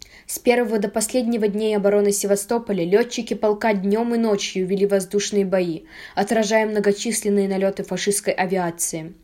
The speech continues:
В период обороны Севастополя летчиками полка произведены тысячи самолетовылетов. В воздушных боях сбито сто сорок девять самолетов противника. Штурмовыми действиями уничтожено самолетов пятьдесят четыре,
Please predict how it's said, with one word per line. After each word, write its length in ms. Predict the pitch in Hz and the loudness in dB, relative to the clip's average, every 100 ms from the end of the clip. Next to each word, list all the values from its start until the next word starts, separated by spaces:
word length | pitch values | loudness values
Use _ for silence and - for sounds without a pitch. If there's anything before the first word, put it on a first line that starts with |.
| _ - - - | _ -20 -20 -20
В 80 | - | -4
период 360 | 240 240 247 | 0 4 4
обороны 420 | 240 214 226 233 208 | 2 2 2 2 0
Севастополя 800 | - 208 208 240 233 196 160 - - - | 0 0 0 0 0 -2 -4 -6 -18 -2
летчиками 500 | 208 208 208 214 208 | 4 4 4 2 2
полка 380 | 202 208 202 226 | 4 2 2 0
произведены 720 | 220 208 202 202 196 214 214 | 4 4 4 2 -2 0 -2
тысячи 480 | 208 240 233 208 - | -2 -2 -2 -2 -4
самолетовылетов. 920 | - 202 202 196 196 180 175 165 160 - - - - | -2 2 2 2 0 -2 -2 -4 -8 -14 -20 -20 -4
В 80 | 185 | 2
воздушных 600 | 214 214 254 254 240 202 | 2 2 -2 -2 -2 2
боях 340 | 208 214 208 | 4 4 2
сбито 320 | 196 196 208 | 0 -4 0
сто 260 | 202 - 233 | -2 0 -2
сорок 360 | - 214 202 190 | 0 2 2 2
девять 340 | 208 202 202 | 2 2 0
самолетов 460 | 202 196 190 185 180 | 0 2 2 0 -4
противника. 760 | - 185 - 165 160 - 160 180 _ _ - - - - | -4 -4 -4 -4 -6 -10 -14 -16 _ _ -20 -20 -20 -12
Штурмовыми 640 | - - 226 226 226 262 262 | -6 -2 2 2 2 2 2
действиями 880 | 202 254 240 - 196 180 165 165 - _ _ _ - | 2 0 0 0 0 2 -2 -6 -12 _ _ _ -2
уничтожено 680 | 220 214 - 233 208 226 214 | -2 0 2 2 2 0 0
самолетов 640 | - 220 233 208 185 - | 0 0 2 2 -2 -8
пятьдесят 480 | - 214 208 220 214 | -4 -2 0 0 -2
четыре, 480 | 220 208 233 185 | -4 -2 0 -2